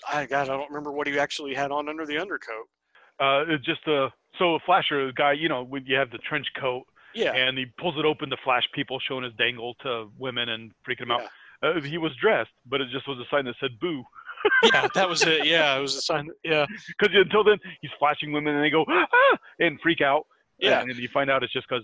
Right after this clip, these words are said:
Speaker 2: his card says "boo." <laughs>
Speaker 1: Yeah. And, uh, the, the Hell's Grannies.
Speaker 2: That's the other one I had. I,
Speaker 1: Yeah.
Speaker 2: yeah. <laughs> I don't, I don't know if I wanna talk much about it, 'cause I don't know if we could do it justice, but
Speaker 1: Yeah,
Speaker 2: but
Speaker 1: go watch it.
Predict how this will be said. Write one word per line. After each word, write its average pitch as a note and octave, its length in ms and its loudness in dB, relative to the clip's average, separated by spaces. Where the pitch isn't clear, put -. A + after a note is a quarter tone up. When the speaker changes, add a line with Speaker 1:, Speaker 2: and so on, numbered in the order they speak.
Speaker 2:
his A#2 320 -12
card A2 260 -6
says G2+ 120 -18
"boo." F#2+ 100 -14
<laughs> A5+ 240 -6
Speaker 1:
Yeah. D#3 100 -2
And, C3 240 -2
uh, B2 300 0
the, C3+ 160 -6
the C#3+ 60 -2
Hell's F#3+ 320 0
Grannies. C#3 600 -4
Speaker 2:
That's C3+ 220 0
the C3+ 80 -2
other C#3+ 260 2
one B2+ 160 -4
I A#2 160 0
had. G#2 260 0
I, A2 200 0
Speaker 1:
Yeah. A#2+ 400 0
Speaker 2:
yeah. G2+ 200 -2
<laughs> F#3 80 4
I - 40 0
don't, B3 160 2
I A3 80 2
don't A#3+ 80 -2
know G3 60 0
if E3 100 -4
I D#3 40 6
wanna E3 220 2
talk - 300 -8
much C3 200 -4
about B2 260 2
it, A#2+ 100 -6
'cause C3 200 -2
I D#3 80 -2
don't F#3+ 160 -4
know D3 120 0
if C3+ 120 -10
we D#3 80 -6
could C#3+ 200 -8
do D3 120 -6
it C#3 120 -8
justice, F3 340 -4
but B2 160 -2
Speaker 1:
Yeah, B3 120 4
Speaker 2:
but D3 80 2
Speaker 1:
go D#3+ 60 0
watch B2 260 -4
it. C3 60 -6